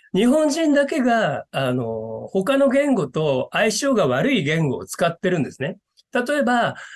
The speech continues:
あの、まあ、今全国になりましたけど、コストコってありますよね。あの、大手のスーパ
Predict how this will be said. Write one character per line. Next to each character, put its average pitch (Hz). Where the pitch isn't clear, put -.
あ 151
の、 131
ま 190
あ、 117
今 185
全 185
国 139
に 123
な 120
り 139
ま 165
し 165
た 156
け 127
ど、 -
コ 131
ス -
ト 202
コ 214
っ 214
て 208
あ 196
り 208
ま 220
す 185
よ 110
ね。 175
あ 123
の、 123
大 160
手 139
の 107
ス -
ー 131
パ 123